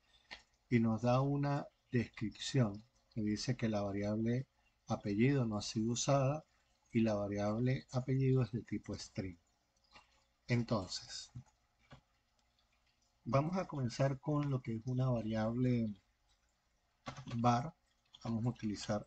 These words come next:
a igual a uno, ¿sí? Voy a utilizar otra variable b que sea igual a diez, perdón, no con var, sino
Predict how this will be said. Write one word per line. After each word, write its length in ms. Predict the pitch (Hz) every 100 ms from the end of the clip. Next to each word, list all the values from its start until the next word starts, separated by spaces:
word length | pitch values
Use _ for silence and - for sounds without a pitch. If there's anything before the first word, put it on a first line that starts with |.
| _
a 240 | 117 117 151 _ _ - _ _ _ _ _
igual 480 | 110 104 101 104 107
a 100 | 107
uno, 480 | 127 127 117 143 - _ _ - - - _ _ - _ _ _ _ - - _ _ -
¿sí? 340 | - 131 143 - _ _ _ _ _ _ _ _
Voy 160 | 113 107
a 20 |
utilizar 540 | 120 113 101 - 110 113
otra 220 | 107 117
variable 540 | 107 98 95 101 110
b 280 | 107 120 120 - _ _ _ _ _ _ _ -
que 180 | 101 101
sea 340 | - 104 101
igual 340 | 101 98 104 104
a 440 | 104 98 95 92 -
diez, 460 | 120 120 131 - _ _ _ _ _ _ _ _ _ _ _ _ _ _ _ _ _ _ _ _ _ -
perdón, 460 | 117 101 104 95 98 _ _
no 220 | 113 101
con 280 | - 123 117
var, 240 | 113 117 120
sino 500 | - 113 95 90